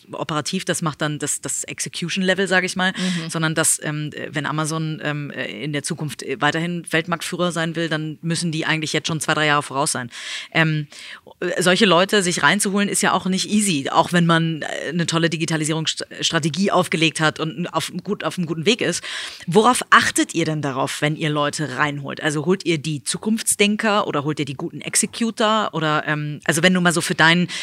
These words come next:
Speaker 1: Team oder auch für das Team, was ihr jetzt in dem Bereich Digitalisierung baut, worauf
Speaker 2: Mhm.
Speaker 1: achtet ihr?
Speaker 2: Mhm. Ja, ist eine sehr gute Frage. Also ich denke, dass es für uns jetzt gerade bei uns im, im C-D-O-Team halt sehr stark darauf ankommt, ähm, was für eine Expertise bringt jetzt jemand im speziellen Bereich mit. Also es,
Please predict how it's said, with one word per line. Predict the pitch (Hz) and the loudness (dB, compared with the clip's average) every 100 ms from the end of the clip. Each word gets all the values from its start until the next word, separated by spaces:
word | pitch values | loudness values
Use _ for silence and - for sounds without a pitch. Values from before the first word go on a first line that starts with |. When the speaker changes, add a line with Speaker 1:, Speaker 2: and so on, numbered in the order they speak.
| - | -2
Speaker 1:
Team | - 226 220 | 2 6 6
oder | 190 180 | 6 4
auch | 160 | 4
für | 196 | 2
das | 170 | 2
Team, | - 202 208 | 2 4 4
was | 185 - | 4 2
ihr | 160 | 2
jetzt | 156 - | 0 0
in | |
dem | 170 160 156 | 0 0 0
Bereich | 156 156 | 2 2
Digitalisierung | 170 156 151 147 165 160 | -2 -4 -2 0 0 2
baut, | - 165 185 - 160 | 4 4 2 0 0
worauf | 160 170 | 2 4
Speaker 2:
Mhm. | 160 | 2
Speaker 1:
achtet | 180 160 | 2 -2
ihr? | - 131 - | -4 -8 -8
Speaker 2:
Mhm. | 175 185 220 - - - - - - - - | -8 -6 -8 -10 -12 -12 -10 -12 -14 -16 -10
Ja, | - 160 170 | 0 2 2
ist | 185 185 | 0 -4
eine | 175 | -4
sehr | 170 | -4
gute | 170 | -6
Frage. | - 156 151 | -4 -2 0
Also | 151 | -2
ich | 160 | -2
denke, | 165 185 202 165 | 0 0 0 -2
dass | 170 170 - | -2 -2 -4
es | - 160 | -8 -10
für | - 170 | -4 0
uns | 202 226 | 2 2
jetzt | 190 | 0
gerade | - 165 170 | -2 -2 -2
bei | 156 | -4
uns | 180 - | -6 -6
im, | 165 | -8
im | - | -8
C-D-O-Team | 151 175 151 151 185 - 170 165 | -8 -6 -6 -6 -4 -4 -6 -4
halt | 165 | -4
sehr | 165 160 | -2 -2
stark | 175 165 | -2 -4
darauf | 156 156 | -4 -4
ankommt, | 165 175 160 - - - - - | -6 -4 -4 -6 -10 -20 -20 -10
ähm, | 156 160 - - 131 - - | -8 -8 -10 -16 -20 -20 -20
was | - 151 - | -4 -4 -2
für | 190 | -4
eine | |
Expertise | 156 - 160 - 160 | -4 -6 -6 -6 -6
bringt | 165 160 | -4 -4
jetzt | 156 | -6
jemand | 160 | -6
im | 147 | -6
speziellen | 156 151 - 156 151 156 | -8 -8 -4 -2 -2 -4
Bereich | 139 107 104 - | -2 -2 -2 -4
mit. | 95 - - | -8 -8 -10
Also | 143 156 | -8 -10
es, | - | -10